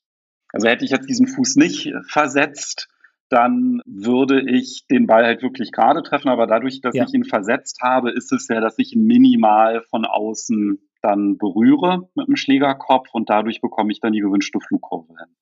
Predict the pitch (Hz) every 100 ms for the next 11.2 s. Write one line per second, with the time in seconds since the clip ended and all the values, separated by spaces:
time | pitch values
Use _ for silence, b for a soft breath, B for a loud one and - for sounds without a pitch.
0 | _ - 151 - 117 87 _ _ - 95
1 | 120 131 135 156 156 135 - 202 202 151
2 | 147 156 151 151 139 135 143 151 165 151
3 | 131 127 123 - 135 147 135 127 - 117
4 | 131 127 151 160 - 127 127 - 120 113
5 | - - 131 - 135 123 120 131 123 127
6 | 110 123 - 127 113 - - 120 - 120
7 | 117 b b b b b 120 117 123 113
8 | 113 107 117 113 123 127 127 123 - 147
9 | 131 117 117 110 - 113 110 120 110 -
10 | 135 135 - 120 - - 107 101 _ 117
11 | 107